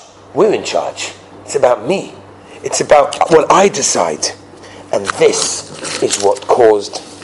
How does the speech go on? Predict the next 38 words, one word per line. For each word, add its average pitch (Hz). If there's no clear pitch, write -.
the -
Golos. -
This 170
is 143
what 113
caused 139
Klal 156
Yisrael 117
to 110
go 98
in 180
Mitzrayim 143
further 147
and 117
further 139
and 110
further, 147
deeper 147
and 107
deeper 160
down, 120
away 135
from 117
the 110
Ribbono 117
Shel 95
Olam. 95
The 104
Avos 165
Atzmo, 135
Rabbi 101
Isai, 95
you -
cannot 123
be 107
an 101
Eved 98
Hashem. 85